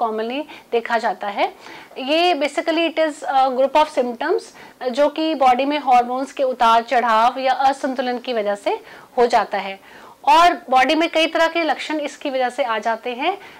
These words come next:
जैसे कि periods का ना समय पे आना, अ, मोटापा होना, मुहासे आना या young women में बांझपन का हो जाना।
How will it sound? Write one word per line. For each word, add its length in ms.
जैसे 320
कि 300
periods 380
का 140
ना 380
समय 240
पे 160
आना, 540
अ, 180
मोटापा 440
होना, 580
मुहासे 460
आना 520
या 400
young 360
women 220
में 140
बांझपन 500
का 100
हो 200
जाना। 340